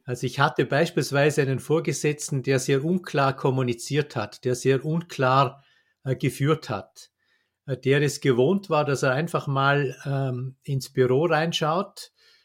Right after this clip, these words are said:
und dann dementsprechend halt zwischendurch Anweisungen gibt oder bestimmte Dinge klärt. Und als ich dann plötzlich im Homeoffice war, war natürlich dieser Kanal für ihn versperrt.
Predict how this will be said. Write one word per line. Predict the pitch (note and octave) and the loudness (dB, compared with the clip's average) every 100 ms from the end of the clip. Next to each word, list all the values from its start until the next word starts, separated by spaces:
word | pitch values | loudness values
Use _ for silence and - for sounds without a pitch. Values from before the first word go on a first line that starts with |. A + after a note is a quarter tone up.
| _ | _
und | - D3 C#3+ - | -4 -2 -2 -2
dann | C#3 C#3+ C3+ | -2 0 -2
dementsprechend | C#3+ D3+ C#3+ - C#3 C#3+ D3+ B2+ | -2 -2 -4 -2 -2 0 -2 0
halt | C3 B2+ | 0 -2
zwischendurch | - C#3 C#3 B2+ C#3+ D3+ - | -6 -4 -4 0 0 0 -2
Anweisungen | - C#3 D3 C#3+ D3+ D#3 D3 C#3+ C3 | -4 -2 0 0 0 0 -2 -2 -4
gibt | D#3 - C3 | -8 -4 -4
oder | B2 | -2
bestimmte | A#2+ B2 - D3 C#3 B2 | -4 -6 -4 -4 -4 -4
Dinge | C3 C3 A#2 | -2 -2 -4
klärt. | - A2+ B2+ F#3+ - - _ _ _ _ _ _ | -6 -2 0 -2 -4 -20 _ _ _ _ _ _
Und | C3+ C3 | -6 -2
als | C3+ D#3+ | 0 0
ich | D3 - | -2 2
dann | C#3 C3 | 0 2
plötzlich | C#3+ D3+ C3+ B2+ | -2 -2 -2 -2
im | C3+ A#2+ | -2 0
Homeoffice | F#3 E3+ A#2+ C3+ B2 B2 | 0 2 0 -2 -4 0
war, | C3 C#3 | 2 2
war | C3 | 0
natürlich | B2+ B2 C3+ C#3 - | 0 -2 -4 -4 -6
dieser | C3+ C3+ | -4 -4
Kanal | - C3+ A#2+ A#2 C3+ | -2 -2 -2 -2 0
für | C3+ | 0
ihn | B2+ C3 | 0 -2
versperrt. | C3+ - - B2 - _ | -4 -4 0 0 -2 _